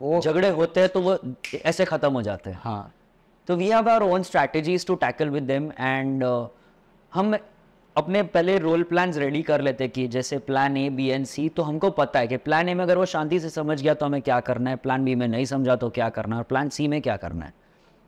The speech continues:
Speaker 2: and we make sure that we follow all of that। तो वो जो एक झलक आपने शायद एक्सपीरियंस किया, वो एक मोमेंट एक्सपीरियंस किया, तो वो सिर्फ उसका एक पार्ट था जो आपने एक्सपीरियंस किया। Because अगर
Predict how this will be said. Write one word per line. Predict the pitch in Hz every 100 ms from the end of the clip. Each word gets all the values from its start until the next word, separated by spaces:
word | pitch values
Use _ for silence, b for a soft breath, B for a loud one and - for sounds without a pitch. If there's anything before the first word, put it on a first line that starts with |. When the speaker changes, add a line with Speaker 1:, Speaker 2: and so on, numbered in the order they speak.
| _ _ _ -
Speaker 2:
and | 151 156 160
we | 143 180
make | 190 180
sure | 208 196
that | 170
we | 175
follow | 175 131 135 113
all | 113
of | 98
that। | 90 82 _ _ _ _ _ _ _ _ -
तो | 139
वो | 147
जो | 160 180
एक | 185 139
झलक | 139 143 170 - - 127
आपने | 139 151 160
शायद | - 156
एक्सपीरियंस | 143 - 151 160 160 151
किया, | - 151 143
वो | 135
एक | 131
मोमेंट | 127 135 131
एक्सपीरियंस | 123 - 127 123 120
किया, | 120 110
तो | - 120
वो | 117
सिर्फ | 156 - 180 185 - -
उसका | 147 -
एक | 156 160
पार्ट | 139 120 -
था | 131
जो | 123 127
आपने | 113 120 120
एक्सपीरियंस | 110 - 107 101 -
किया। | 92 85 b b b b _ -
Because | 139 170 160
अगर | 139 143 175 190